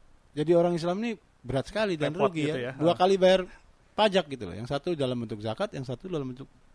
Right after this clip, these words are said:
Speaker 1: pajak negara. Kan begitu jadinya.
Speaker 2: Iya, artinya kan sebenarnya kalaupun kita bayar pajak nih, taruhlah kita bukan orang Islam, kalaupun kita bayar pajak, toh kita juga punya keinginan untuk charity kan ya.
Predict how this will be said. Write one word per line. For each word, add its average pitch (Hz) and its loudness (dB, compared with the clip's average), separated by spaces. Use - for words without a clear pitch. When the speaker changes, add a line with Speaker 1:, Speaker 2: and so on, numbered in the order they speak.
Speaker 1:
pajak 170 -4
negara. 170 -4
Kan 254 -4
begitu 151 -8
jadinya. 98 -12
Speaker 2:
Iya, 185 -2
artinya 180 -6
kan 269 -4
sebenarnya 214 -4
kalaupun 208 0
kita 196 -2
bayar 135 0
pajak 135 0
nih, 120 -12
taruhlah 170 0
kita 180 -6
bukan 135 -4
orang 131 -6
Islam, 113 -8
kalaupun 147 -6
kita 165 -6
bayar 131 -6
pajak, 151 -4
toh 214 -6
kita 160 -8
juga 127 -8
punya 147 -8
keinginan 151 -6
untuk - -10
charity 135 -2
kan 120 -6
ya. 123 -10